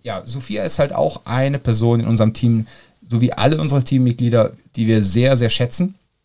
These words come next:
ähm, aufgrund ihrer Fachkompetenz. Und ich denke mir mal, ähm, bevor wir jetzt loslegen mit dem Thema Selbstwirksamkeit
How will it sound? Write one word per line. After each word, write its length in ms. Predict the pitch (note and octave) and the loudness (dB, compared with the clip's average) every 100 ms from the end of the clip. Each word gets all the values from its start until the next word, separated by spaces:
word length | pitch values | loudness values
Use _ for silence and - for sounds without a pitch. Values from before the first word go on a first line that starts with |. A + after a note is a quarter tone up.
| _ _ _ _ - - | _ _ _ _ -20 -4
ähm, 260 | A#2 B2+ C3 | 2 4 4
aufgrund 360 | - B2+ C3 C3 | -2 0 0 2
ihrer 340 | B2 A#2 A2 | 2 4 2
Fachkompetenz. 960 | - C3+ B2+ - C#3+ D#3 - D3 D3+ - - - - _ | 0 -4 -4 -6 -4 -4 -2 -2 -4 -10 -18 -20 -20 _
Und 420 | C3+ C3 B2+ B2 - | 4 6 6 2 -4
ich 80 | |
denke 280 | - B2+ - | 0 0 2
mir 180 | C#3 C3+ | 2 4
mal, 500 | B2+ A#2+ A#2+ A2+ - - | 4 4 4 0 -4 -8
ähm, 500 | G2 - - - - - _ _ _ _ | -8 -8 -12 -14 -18 -20 _ _ _ _
bevor 300 | - - C#3 | -8 -4 -2
wir 80 | |
jetzt 260 | A#2+ - - | -2 -4 -4
loslegen 1160 | A2+ D#3+ F3 C3+ C#3 C#3+ C3 C#3 C#3 C#3 C3+ - | -2 -2 -4 -4 -2 -2 0 0 0 0 -2 -4
mit 200 | C#3 - | -4 -2
dem 180 | D3 - | -4 -4
Thema 720 | C3+ C3 C3 B2 A#2 A2+ - _ | 0 0 2 0 0 -4 -8 _
Selbstwirksamkeit 1400 | G#2+ G2+ C3+ F#3+ - - D3+ - D3+ C3+ C3+ B2 B2+ B2+ | -20 -2 0 0 -2 -6 -6 -6 -8 -6 -2 -2 -2 -6